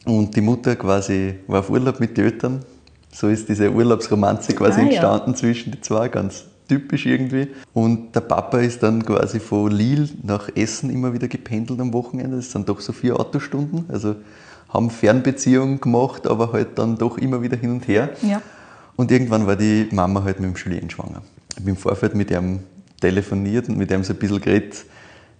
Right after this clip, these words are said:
Speaker 1: wie das überhaupt mit dem Weinthema gekommen ist. Und es war so ein bisschen eine On-Off-Beziehung, sagen wir mal
Speaker 2: Aha.
Speaker 1: so. Also die Schulzeit war nicht ganz so seins.
Speaker 2: Mhm.
Speaker 1: Er ist dann auch von der Schule geflogen, ist
Speaker 2: Oh.
Speaker 1: dann in ein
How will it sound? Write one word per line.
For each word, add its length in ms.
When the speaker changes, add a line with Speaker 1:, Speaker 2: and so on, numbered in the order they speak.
Speaker 1:
wie 100
das 160
überhaupt 320
mit 160
dem 160
Weinthema 640
gekommen 440
ist. 220
Und 100
es 180
war 160
so 120
ein 120
bisschen 360
eine 320
On-Off-Beziehung, 1040
sagen 200
wir 60
mal 140
Speaker 2:
Aha. 80
Speaker 1:
so. 180
Also 300
die 300
Schulzeit 760
war 140
nicht 240
ganz 380
so 80
seins. 580
Speaker 2:
Mhm. 600
Speaker 1:
Er 140
ist 120
dann 80
auch 80
von 120
der 80
Schule 200
geflogen, 760
ist 80
Speaker 2:
Oh. 160
Speaker 1:
dann 100
in 140
ein 80